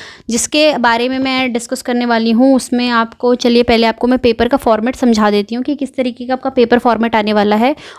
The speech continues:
और कितने क्वेश्चंस आपको अटेम्प्ट कर रहे हैं। तो दरअसल आपके पास मैक्सिमम थर्टी फ़ाइव नंबर का, यानी कि जो आपका पेपर है वो पैंतीस नंबर का है,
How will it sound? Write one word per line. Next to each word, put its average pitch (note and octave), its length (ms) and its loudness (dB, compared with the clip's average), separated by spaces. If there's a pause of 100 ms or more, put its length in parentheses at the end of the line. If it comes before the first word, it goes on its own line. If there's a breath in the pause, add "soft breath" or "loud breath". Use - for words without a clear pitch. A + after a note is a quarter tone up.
और A#3 80 0
कितने C#4 280 0
क्वेश्चंस C#4 400 0
आपको B3+ 240 2
अटेम्प्ट A3 360 -2
कर G#3+ 160 -2
रहे G3 140 -2
हैं। G3+ 80 -2 (300 loud breath)
तो B3+ 80 2
दरअसल C4 380 2
आपके C4+ 260 -2
पास C#4+ 260 -2
मैक्सिमम C4+ 560 -2
थर्टी A#3+ 200 0
फ़ाइव B3 200 0
नंबर A#3 300 0
का, A#3+ 100 0
यानी A3+ 260 2
कि A#3 80 0
जो A#3 100 4
आपका A#3 200 0
पेपर A#3 340 0
है B3 120 0
वो C4 100 2
पैंतीस A3+ 400 -2
नंबर A3+ 280 2
का A3+ 100 2
है, C4 160 0